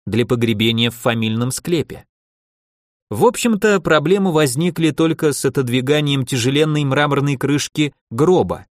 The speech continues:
Без алхимии, придуманной значительно позже, слабость посмертия вынудила цепляться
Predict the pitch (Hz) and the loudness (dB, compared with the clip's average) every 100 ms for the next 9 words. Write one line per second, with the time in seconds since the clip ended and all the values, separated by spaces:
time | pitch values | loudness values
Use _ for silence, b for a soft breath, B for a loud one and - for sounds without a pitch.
0 | _ 110 135 135 151 143 - 196 160 123 | _ -6 -2 2 0 0 -2 -2 0 -2
1 | 101 135 131 139 127 123 110 120 - 131 | 0 -2 0 0 0 -2 -2 -4 -4 -6
2 | - 113 101 160 180 120 95 - _ _ | -4 -4 -2 0 0 0 -6 -8 _ _
3 | _ - 165 185 175 - 165 151 165 175 | _ -8 -2 0 0 0 -2 -2 0 0
4 | 160 - 160 139 160 160 147 143 135 143 | -2 0 0 2 0 0 0 0 0 -2
5 | 127 139 151 - 147 | -2 0 0 -2 -4